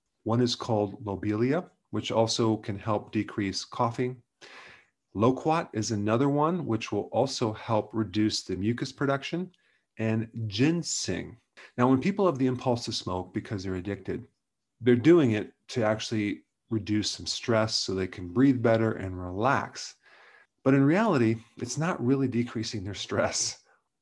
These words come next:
It's very temporarily fixing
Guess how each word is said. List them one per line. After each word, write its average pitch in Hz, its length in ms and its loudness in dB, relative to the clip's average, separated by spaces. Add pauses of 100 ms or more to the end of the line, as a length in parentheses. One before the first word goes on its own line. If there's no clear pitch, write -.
It's 110 420 -4 (100)
very 147 380 2
temporarily 123 800 0 (480)
fixing 101 600 -2